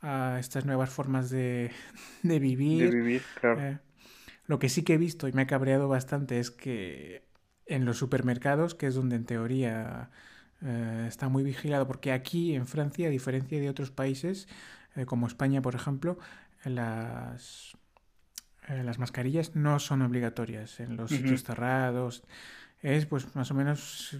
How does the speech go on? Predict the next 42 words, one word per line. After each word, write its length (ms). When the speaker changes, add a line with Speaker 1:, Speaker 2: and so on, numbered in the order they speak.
Speaker 1:
depende 480
de 80
lo, 560
de 100
tu 140
lógica 480
y 60
de 120
tener 280
dos 160
dedos 200
de 80
frente, 300
¿no? 140
Pues, 300
Speaker 2:
Claro. 280
Speaker 1:
eh, 540
Speaker 2:
Ujú. 0
Speaker 1:
me 80
gust-, 320
yo 180
no 140
lo 100
sé, 240
me 120
gu-, 120
pero 160
me 80
gustaría 380
saberlo. 480
Si 240
en 80
los 100
supermercados, 880
los 160
que 100
trabajan 540
allí, 320
los 160
cajeros, 640
etcétera, 380
eh, 600